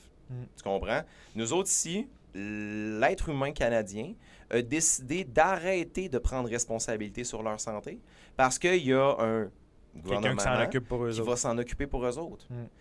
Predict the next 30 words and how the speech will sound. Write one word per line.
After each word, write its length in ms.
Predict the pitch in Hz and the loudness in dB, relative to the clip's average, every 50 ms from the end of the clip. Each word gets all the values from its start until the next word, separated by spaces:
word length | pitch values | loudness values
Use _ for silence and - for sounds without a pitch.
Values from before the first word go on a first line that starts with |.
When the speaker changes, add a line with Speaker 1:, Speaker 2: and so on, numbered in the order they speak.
| - - - | -20 -18 -2
Speaker 2:
Fait 140 | - 127 123 | 0 0 0
qu'ils 100 | - - | 2 -2
se 180 | - - - | -2 2 2
retrouvent 380 | 143 131 131 - 143 160 165 - | 2 2 2 -2 -8 -8 -4 0
dans 120 | 131 123 | 0 0
une 140 | 113 117 120 | 0 0 -2
situation 560 | 110 - - 131 131 120 113 - 151 156 156 | -4 -4 -2 2 2 2 2 2 0 0 2
où 160 | 135 131 139 143 | 2 0 0 -2
c'est 160 | - - 131 | -4 -6 -2
pas 160 | - 143 139 | 0 0 0
grave, 280 | 123 120 131 151 160 127 | 0 0 0 0 2 2
Speaker 1:
Ben, 100 | 120 117 | 2 4
Speaker 2:
puis 160 | 110 127 127 | 4 0 -2
Speaker 1:
t'es, 40 | 127 | -2
c'est 160 | - - 120 | -4 -6 -4
là 80 | 113 113 | -2 -4
le 80 | 117 | -4
point 140 | 117 120 127 | -2 -4 -6
que 20 | 113 | -2
je 60 | - | -2
te 60 | 147 | -2
dis. 200 | 143 139 180 175 | 0 0 0 0
Donc, 220 | 123 110 110 113 - | 0 -2 -2 -2 -4
c'est, 240 | - - 123 127 117 | -2 -2 -2 -2 -2
c'est, 360 | - - - 123 117 123 123 - - | -4 -2 -2 -2 -4 -4 -8 -10 -8
c'est, 600 | - - - - 123 120 120 117 117 117 123 120 - | -6 -4 -2 -2 -2 0 0 0 -2 -2 -6 -8 -8
c'est 260 | - - - - 123 | -6 -6 -4 -2 -2
les 220 | 120 120 120 117 113 | -2 -2 -2 -2 -4
gens. 360 | 104 101 120 143 170 185 165 - - - - - - - | -4 -2 0 2 2 2 0 -2 -6 -14 -20 -18 -10 -10
Speaker 2:
Mm. 60 | 117 | -10